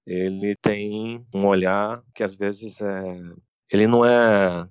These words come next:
cabeça oca, ele tem algumas coisas bem interessantes de observação,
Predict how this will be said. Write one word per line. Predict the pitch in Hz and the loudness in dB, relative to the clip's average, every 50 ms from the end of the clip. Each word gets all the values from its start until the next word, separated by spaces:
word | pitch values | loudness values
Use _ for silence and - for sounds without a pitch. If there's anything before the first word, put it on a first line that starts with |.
| _ - | _ -2
cabeça | - - - 104 - - 127 104 | 0 2 2 0 2 2 2 4
oca, | 98 90 85 - - 90 | 4 2 2 0 0 0
ele | 87 87 90 | 0 0 -2
tem | - - 98 92 | -4 -4 -2 0
algumas | 92 98 92 95 95 98 - | 0 -2 -2 -6 -10 -10 -10
coisas | - - 101 101 95 98 98 95 | -6 -4 -4 -4 -4 -4 -8 -8
bem | 87 101 101 | -6 -6 -6
interessantes | 101 - - 95 110 107 - - 98 95 - - - | -6 -6 -8 -6 -6 -8 -10 -10 -10 -10 -10 -10 -10
de | 98 | -8
observação, | 85 - - - 92 95 92 92 - - - 95 87 92 98 | -6 -6 -6 -6 -8 -10 -10 -12 -14 -16 -20 -20 -20 -20 -20